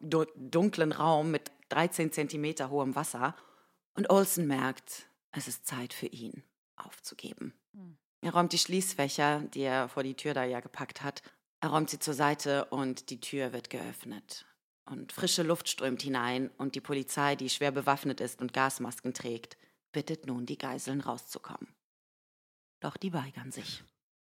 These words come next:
Speaker 1: Jetzt, wo sie wieder atmen können, stellen sie sich vor ihre Geiselnehmer und verlangen, dass diese als Erste raus dürfen, weil sie Angst haben, dass man Clark und Olsen erschießen würde.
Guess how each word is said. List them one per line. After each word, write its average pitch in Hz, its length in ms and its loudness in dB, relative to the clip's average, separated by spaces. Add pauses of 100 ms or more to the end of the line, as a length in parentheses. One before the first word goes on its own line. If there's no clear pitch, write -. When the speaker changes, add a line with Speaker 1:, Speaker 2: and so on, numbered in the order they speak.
(540)
Speaker 1:
Jetzt, 214 300 4
wo 180 80 6
sie 180 120 0
wieder 160 260 6
atmen 180 380 6
können, 139 360 -2 (400)
stellen 190 340 6
sie 180 80 2
sich 160 360 -2
vor 226 320 2
ihre 190 240 4
Geiselnehmer 151 920 4
und 185 140 4
verlangen, 175 480 6
dass 165 160 2
diese 180 300 2
als 156 240 0
Erste 185 380 4
raus - 260 -4
dürfen, 135 320 -2
weil 156 160 4
sie 156 140 -2
Angst 170 300 0
haben, 131 280 0
dass 156 160 -6
man 165 160 -4
Clark 123 320 -6
und - 180 -6
Olsen 120 320 -6
erschießen - 520 -4
würde. 123 240 -12